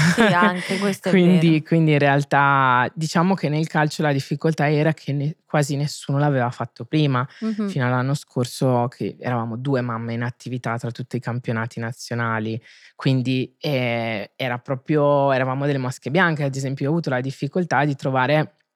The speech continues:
Speaker 2: uno staff di persone in grado di seguirmi nel mio percorso di rientro post parto, ma in maniera, eh, come posso dire, anche, mm,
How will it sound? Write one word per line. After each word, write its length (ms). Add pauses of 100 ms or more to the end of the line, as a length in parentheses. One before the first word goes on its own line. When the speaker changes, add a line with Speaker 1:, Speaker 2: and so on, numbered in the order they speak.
(460)
Speaker 2:
uno 140
staff 300
di 120
persone 480
in 60
grado 260
di 80
seguirmi 540
nel 100
mio 140
percorso 460
di 80
rientro 320 (460)
post 260
parto, 600
ma 80
in 120
maniera, 720 (360)
eh, 480
come 200
posso 280
dire, 180
anche, 640
mm, 340